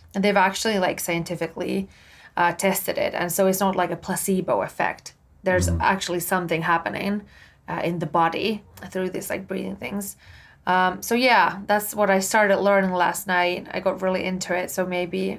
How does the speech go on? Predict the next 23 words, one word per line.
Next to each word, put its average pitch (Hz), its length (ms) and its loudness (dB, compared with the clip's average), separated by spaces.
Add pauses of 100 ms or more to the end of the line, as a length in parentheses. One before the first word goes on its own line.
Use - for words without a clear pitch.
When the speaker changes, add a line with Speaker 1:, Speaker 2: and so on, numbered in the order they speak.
(100)
Speaker 1:
um, 185 420 -2 (300)
tonight 175 320 0
I 175 100 0
will 185 120 -4
start - 360 -4
working 185 300 -4
on 185 80 -6
my 190 420 -6
breathing 196 600 -4
techniques. - 600 -12 (500)
And 196 120 2
it 208 80 2
was 214 100 0
actually 233 240 0
quite 240 160 0
a - 20 -2
cool 226 220 -4
application 214 1000 -2 (380)
with 180 120 -4
these, 175 200 -4
like, - 140 -4
free 196 280 0
videos, 190 800 0